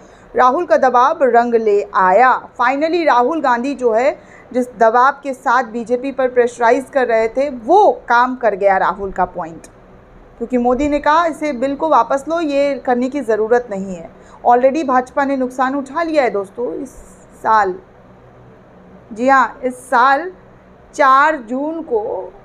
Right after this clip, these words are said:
जो रिजल्ट आया है, उसमें साफ तौर पर आरक्षण ख़त्म करने की बात, संविधान ख़त्म करने की बात इंडिया ब्लॉक की तरफ से ज़ोरदार प्रदर्शन किया गया था और हालत ये हो गया कि चार सौ पार वाली मोदी जी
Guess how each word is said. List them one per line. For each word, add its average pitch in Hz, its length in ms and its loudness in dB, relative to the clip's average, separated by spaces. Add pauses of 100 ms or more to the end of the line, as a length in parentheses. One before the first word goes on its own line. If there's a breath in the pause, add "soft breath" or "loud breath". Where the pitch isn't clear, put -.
(160)
जो 247 160 2
रिजल्ट 277 480 4
आया 220 280 4
है, 220 220 -4
उसमें 277 300 -8
साफ 262 360 -4
तौर 285 160 2
पर 302 220 -2
आरक्षण 247 540 -2
ख़त्म 269 340 -4
करने 262 280 -2
की 262 160 -8
बात, 240 340 0
संविधान 233 580 -4
ख़त्म 277 320 -6
करने 262 300 2
की 254 160 -12
बात 233 340 -2 (440 loud breath)
इंडिया 277 260 2
ब्लॉक 254 280 0
की 294 240 -8
तरफ 240 380 -2
से 294 240 -8
ज़ोरदार 269 520 0
प्रदर्शन 233 520 0
किया 196 280 -2
गया 190 220 -2
था 277 140 -4
और 294 80 4
हालत 240 400 -2
ये 262 160 -6
हो 285 180 0
गया 240 180 -2
कि 262 160 -10
चार 220 300 -2
सौ 285 180 -6
पार 240 240 -4
वाली 208 260 -2
मोदी 202 380 -6
जी 269 240 -10